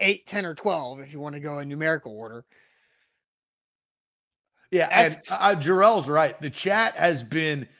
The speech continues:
Speaker 1: Absolutely.
Speaker 2: huge,
Speaker 1: Yeah.
Speaker 2: huge for us today.
Speaker 1: Um, Orlando says six.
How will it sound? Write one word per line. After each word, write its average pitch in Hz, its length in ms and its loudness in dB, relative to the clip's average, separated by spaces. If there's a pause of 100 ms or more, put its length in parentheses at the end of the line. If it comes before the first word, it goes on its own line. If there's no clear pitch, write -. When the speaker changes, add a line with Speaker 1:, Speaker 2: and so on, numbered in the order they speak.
Speaker 1:
Absolutely. 180 680 0
Speaker 2:
huge, - 320 -20
Speaker 1:
Yeah. 156 220 -6
Speaker 2:
huge 240 600 -4
for 151 260 -4
us 113 180 -8
today. 104 360 -12 (760)
Speaker 1:
Um, 175 520 2 (300)
Orlando 202 460 4
says 190 280 -2
six. - 800 -4